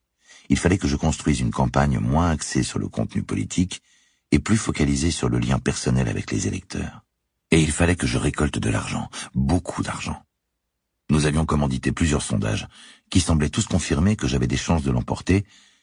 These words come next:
mais uniquement à condition de gagner en visibilité grâce à de très onéreux spots télé.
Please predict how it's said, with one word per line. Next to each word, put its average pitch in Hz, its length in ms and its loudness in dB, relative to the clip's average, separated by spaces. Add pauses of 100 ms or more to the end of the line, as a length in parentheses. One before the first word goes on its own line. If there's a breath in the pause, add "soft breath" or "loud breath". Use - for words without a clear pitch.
(160 soft breath)
mais - 220 4
uniquement 87 500 2
à 71 60 0
condition 69 400 0
de 64 100 2
gagner 65 380 2
en 57 60 0
visibilité 65 680 0
grâce 65 320 -2
à - 60 0
de - 100 -2
très 80 360 0
onéreux 53 320 0
spots - 220 -4
télé. - 460 -6